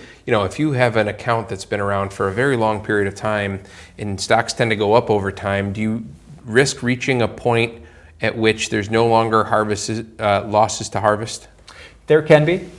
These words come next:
Speaker 2: The, the term is called tax alpha decay.
Speaker 1: Okay.
Speaker 2: And it's meaning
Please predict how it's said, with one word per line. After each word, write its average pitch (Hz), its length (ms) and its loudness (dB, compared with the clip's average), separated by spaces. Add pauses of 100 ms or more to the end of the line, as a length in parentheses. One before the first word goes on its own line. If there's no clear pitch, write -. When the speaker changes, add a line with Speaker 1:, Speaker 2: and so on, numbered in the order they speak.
(200)
Speaker 2:
The, 131 100 2
the 127 220 -4
term 151 360 6
is 123 120 0
called 120 260 4
tax 123 300 -2
alpha 123 320 0
decay. 107 600 -4 (320)
Speaker 1:
Okay. 135 120 -2
Speaker 2:
And 110 360 2 (440)
it's - 440 0 (640)
meaning 127 680 -2